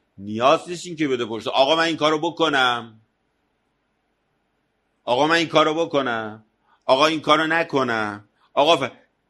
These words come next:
بدون اینکه بخواد بیاد سوال بکنه،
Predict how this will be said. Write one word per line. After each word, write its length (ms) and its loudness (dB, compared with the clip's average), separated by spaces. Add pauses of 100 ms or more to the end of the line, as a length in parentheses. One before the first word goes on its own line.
(180)
بدون 520 4
اینکه 460 -4
بخواد 640 -4
بیاد 320 0
سوال 500 0
بکنه، 500 -8